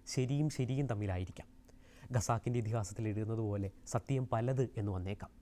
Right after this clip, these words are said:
തൻ്റെ ഔദ്യോഗിക ജീവിതം ഒരു വക്കീൽ ഗുമസ്തനായി കഴിച്ചുകൂട്ടിയ ഇടശ്ശേരിയെ സംബന്ധിച്ചിടത്തോളം സത്യമേത്,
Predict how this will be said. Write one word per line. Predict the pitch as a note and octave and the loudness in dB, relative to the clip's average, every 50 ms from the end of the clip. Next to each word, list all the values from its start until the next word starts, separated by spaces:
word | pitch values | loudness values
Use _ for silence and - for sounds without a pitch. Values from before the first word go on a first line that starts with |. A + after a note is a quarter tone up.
| - - - - - - - - - - - | -20 -20 -20 -20 -20 -20 -20 -20 -4 0 2
തൻ്റെ | D3+ D#3 F3 E3+ | 4 4 6 6
ഔദ്യോഗിക | D3 D3 C#3 C3 D#3+ D#3 D#3+ D#3 E3 | 6 6 4 4 4 4 6 6 4
ജീവിതം | C3 C#3 D3 C#3 C#3+ C#3 C#3+ | 4 4 2 2 2 2 2
ഒരു | C3+ C3 C#3 | 2 2 2
വക്കീൽ | C3+ B2 A#2 G#2+ - - - D#3+ E3 | 2 2 2 0 -2 0 2 2 4
ഗുമസ്തനായി | D#3+ C#3 C#3+ B2+ B2+ - - D3 C#3 B2 A#2 A#2 - | 4 4 4 2 2 2 2 2 2 2 0 0 0
കഴിച്ചുകൂട്ടിയ | A#2 A2 G#2 - B2 A2+ A2 G#2+ G2+ - G#2 G#2+ G#2 - - - - - | 0 -2 0 0 0 0 2 0 0 0 -2 -2 -2 -4 -10 -10 -4 0
ഇടശ്ശേരിയെ | A2+ G#2+ A#2+ A2+ - C#3+ C3+ B2 B2+ B2+ | 2 2 2 4 4 2 2 4 2 0
സംബന്ധിച്ചിടത്തോളം | - - A2 G#2 G#2+ G#2 G2+ A2+ G#2 F#2+ - G2 F#2+ F#2 F2 - - - - - - - - - - | 0 0 -2 -2 -2 0 0 -2 -2 0 -2 -2 -2 -2 -4 -6 -10 -16 -20 -20 -20 -20 -16 -8 -4
സത്യമേത്, | - - A#2 G2+ - - D#3 D3+ C3+ A#2 G#2 A2 A2 A2+ G#2+ G#2 | -2 0 0 0 0 2 2 2 4 2 2 2 2 0 0 -2